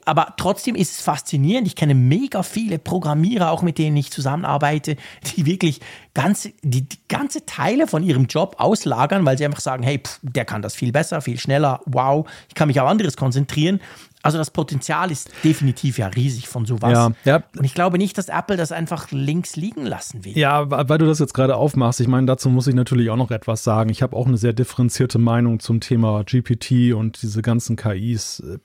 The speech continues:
Speaker 2: Ich sehe das jetzt bei Apple vor allem mit dem Bezug der Anwendungen, die wir jetzt schon haben, sprich Steuerung
Speaker 1: Mhm.
Speaker 2: einerseits von Geräten und eben dann, äh, ja, Beschaffung einfachen Wissens, so nach dem Motto, wie
Speaker 1: Ja.
Speaker 2: hoch ist der Mount Everest, diese, diese klass-,
Speaker 1: Ja.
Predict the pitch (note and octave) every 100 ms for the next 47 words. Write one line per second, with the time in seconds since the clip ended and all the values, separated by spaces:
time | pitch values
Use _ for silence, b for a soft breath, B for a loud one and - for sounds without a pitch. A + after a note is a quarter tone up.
0 | F3 - - D3+ F3 E3 D3+ D3 C3+ B2+
1 | D#3 D#3+ D#3+ - - C#3 D3+ C3+ C3 C3
2 | - C#3+ C#3 - B B - C#3 B2+ D3
3 | C3 C3 C3 A#2+ A#2 A#2 B2 A#2+ - G#2
4 | G#2 G2 F#2 - _ - A#2 B2+ B2 D#3
5 | - A#2+ C#3 D3 C3+ D3+ - - - C#3+
6 | C3 C3+ - C#3 C3 B2+ C3 C#3 C#3+ C#3
7 | B B B B B2+ B2+ B2 - - B2+
8 | B2+ B2 A#2+ B2 A#2+ A#2+ A#2 A#2+ - -
9 | _ A2 A2 A2+ - C3 - B2+ G#2 D3
10 | - C3 B2+ A#2 B2 G#2+ G2 - G#2 A2+
11 | A2+ A#2+ A#2 A#2 A#2 A#2 B2 B2+ - A#2+
12 | A#2 A#2 A2+ A#2+ G#2 G2 - A#2 A2 A2
13 | G#2+ - C3 A#2+ -